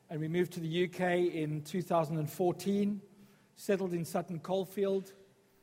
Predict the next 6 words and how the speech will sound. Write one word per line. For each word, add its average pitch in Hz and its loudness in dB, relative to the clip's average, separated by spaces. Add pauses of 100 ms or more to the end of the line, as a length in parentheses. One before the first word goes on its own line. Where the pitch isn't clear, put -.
(180)
and 151 -6
we 151 -2
found 165 0
this - -6 (100)
wonderful 160 0
church, - -2